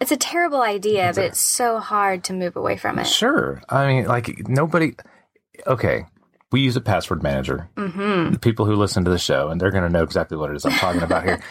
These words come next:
Speaker 1: <laughs>
Speaker 2: I can look inside of this password manager, and I know how many passwords I have.
Speaker 1: Mm-hmm.
Speaker 2: And it's, there's, like, fifty plus.
Speaker 1: Oh, easy. Yeah.
Speaker 2: Yeah,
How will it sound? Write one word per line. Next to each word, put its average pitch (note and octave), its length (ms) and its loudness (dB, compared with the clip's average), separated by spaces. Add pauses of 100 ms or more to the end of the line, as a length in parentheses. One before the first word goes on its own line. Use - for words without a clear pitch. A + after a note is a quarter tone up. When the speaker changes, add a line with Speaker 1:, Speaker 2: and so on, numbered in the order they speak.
(100)
Speaker 1:
<laughs> - 180 -12
Speaker 2:
I C#3+ 120 0
can E3+ 240 0
look F3+ 240 0
inside C#3+ 360 2
of C3+ 60 -2
this A#2+ 140 -2
password A2+ 320 0
manager, F#2+ 280 2
and G2 280 0
I D#3 140 2
know C3 260 2
how A2+ 180 0
many A2+ 180 2
passwords A#2 600 -2 (540)
I A2+ 160 4
have. B2 340 2
Speaker 1:
Mm-hmm. G3+ 420 -8
Speaker 2:
And F#2+ 380 4
it's, A2 240 0
there's, B2+ 180 0
like, - 100 0
fifty - 340 -2
plus. - 460 -2 (400)
Speaker 1:
Oh, B3 200 2
easy. G3+ 540 -2
Yeah. B3+ 140 2
Speaker 2:
Yeah, - 240 -2